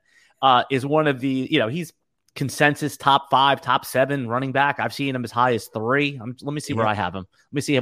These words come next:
Speaker 1: how, how crazy I got with him.
Speaker 2: Yeah.
Speaker 1: Yeah, I got you. I have him at four, which is probably
Speaker 2: Yeah.
Speaker 1: a little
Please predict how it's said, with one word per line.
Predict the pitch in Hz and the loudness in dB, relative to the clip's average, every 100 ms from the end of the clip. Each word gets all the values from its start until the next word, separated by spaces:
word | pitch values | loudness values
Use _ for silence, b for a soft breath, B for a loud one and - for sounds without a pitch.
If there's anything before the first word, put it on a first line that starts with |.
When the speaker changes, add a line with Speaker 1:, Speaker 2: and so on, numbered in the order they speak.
| 101 | 2
Speaker 1:
how, | 117 120 - b | 2 2 -2 b
how | 127 | 0
crazy | - - 127 113 107 | 2 0 2 2 2
I | 104 | 2
got | 101 92 95 | 0 -4 -6
with | 95 | -10
him. | 90 - B | -10 -14 B
Speaker 2:
Yeah. | 113 120 131 | -8 -2 6
Speaker 1:
Yeah, | 165 | 8
I | 160 | 8
got | 160 156 | 6 4
you. | 175 | 2
I | 151 | 4
have | 175 | 4
him | 175 | 2
at | - | -6
four, | - 151 143 135 - | 0 4 4 4 -2
which | 139 127 | -8 -6
is | 127 | -2
probably | 151 139 143 143 | 4 6 6 4
Speaker 2:
Yeah. | 139 | 4
Speaker 1:
a | |
little | 139 147 139 | 2 -2 -4